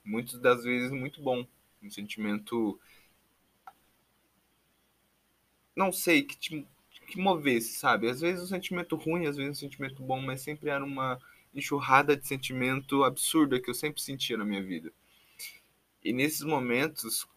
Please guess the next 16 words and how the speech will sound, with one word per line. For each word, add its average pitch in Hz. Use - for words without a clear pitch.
que 123
eu 113
citei 107
antes 127
pra 104
vocês, 110
são 127
difíceis 147
pela 143
ausência 151
do 135
sentimento, 117
sabe? 104
Eu 113
fico -
apático, -